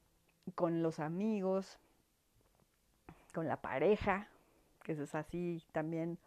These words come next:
un ámbito donde se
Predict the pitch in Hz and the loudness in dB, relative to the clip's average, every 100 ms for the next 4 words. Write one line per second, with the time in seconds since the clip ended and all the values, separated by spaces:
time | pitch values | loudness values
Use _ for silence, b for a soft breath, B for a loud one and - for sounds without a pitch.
0 | b b b b - 190 190 190 190 190 | b b b b -6 -2 0 0 0 0
1 | 185 185 190 - 170 165 165 170 - 170 | 0 0 -2 0 0 0 -2 -2 0 2
2 | 170 170 | 2 2